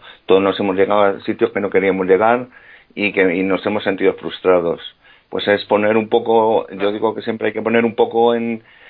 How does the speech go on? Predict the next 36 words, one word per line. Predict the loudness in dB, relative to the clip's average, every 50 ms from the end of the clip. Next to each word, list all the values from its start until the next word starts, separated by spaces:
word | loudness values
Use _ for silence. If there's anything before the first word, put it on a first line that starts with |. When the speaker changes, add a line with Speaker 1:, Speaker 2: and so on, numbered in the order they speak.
| -20 -20 -20 _ _ _ -2
Speaker 1:
en, | 0 2 4 4 2 2 0 -2 -4
frente | -2 0 0 0 2 0
a | 0
los | 0 0 0
demás, | 0 -2 0 0 -2 -2 -4 -8 -12 -20 -20 -20 _ _ -16
un | -14 -8
poco | -8 -6 -4 -2 -2 0 0 0 0
el | -2 -2 -2
hacer | -4 -2 -2 -2 0
lo | 0 -2
que | -2 -4
hacemos, | -6 -6 -6 -6 -6 -8 -10 -14 -20 _ 0
o | 2 4 4 4
el, | 2 0 -4 -8 -8 -2
el | 2 2 4 4 2 2 0
demostrar | -2 -2 -2 -4 -2 -2 -2 -2 0
qué | 2 2
es | 2
lo | 2 0
que | -2 -4
hacemos. | -4 -2 -2 -2 -2 -4 -6 -10 _ _ -20 -14 -12 -12 -12 -14 -12 -4
¿Que | -2 -2
nos | -2 -2 -2 -4
equivocamos? | -4 -2 0 2 2 2 2 0 -2 -2 -2 -4 -4 -6
Pues | -10 -10 -6
seguro | -4 -2 -2 0 0 0
que | 0
vendrá | 0 0 0 0 0 0
alguien | 0 -2 -4 -2 0
y | 0
nos | 0 0 0 0
dirá, | 0 2 2 2
"Oye, | 2 2 0 -2
que | -2
estás | -4 -4 -6 -4
equivocado". | -2 -2 0 0 2 2 2 2 2 2 0 -2 -4 -6